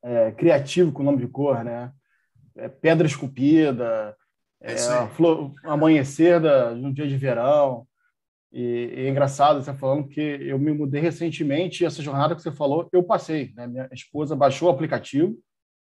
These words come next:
Speaker 1: que eu nem sabia que existia, ela descobriu, tirava foto da, da, da, da parede simulando as cores, e esse foi um processo de escolha. Realmente,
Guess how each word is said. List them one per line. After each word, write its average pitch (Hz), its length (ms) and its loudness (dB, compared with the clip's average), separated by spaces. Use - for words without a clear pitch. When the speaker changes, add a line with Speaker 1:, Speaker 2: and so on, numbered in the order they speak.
Speaker 1:
que - 60 -20
eu 113 40 -10
nem 156 80 -2
sabia 160 240 0
que 175 60 0
existia, 151 420 -4
ela 139 400 4
descobriu, 156 760 -4
tirava 160 260 2
foto 170 360 2
da, 135 400 0
da, 123 260 -8
da, 113 380 -16
da 139 100 2
parede 147 460 4
simulando 147 480 -4
as 135 100 -8
cores, 185 640 -2
e 156 180 2
esse 202 140 2
foi 208 140 -12
um 175 40 -12
processo 175 440 -4
de - 60 -20
escolha. 160 460 0
Realmente, 127 260 -6